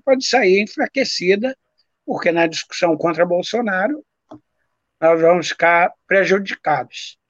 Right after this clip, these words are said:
Mas o partido tá mobilizado, muito mobilizado.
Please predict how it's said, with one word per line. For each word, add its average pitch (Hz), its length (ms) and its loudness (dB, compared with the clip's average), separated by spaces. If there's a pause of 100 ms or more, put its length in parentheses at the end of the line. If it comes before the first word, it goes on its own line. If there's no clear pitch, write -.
(400)
Mas 196 280 4
o 220 80 0
partido 220 520 2
tá 262 140 2
mobilizado, 185 800 0
muito 262 380 4
mobilizado. 170 1040 2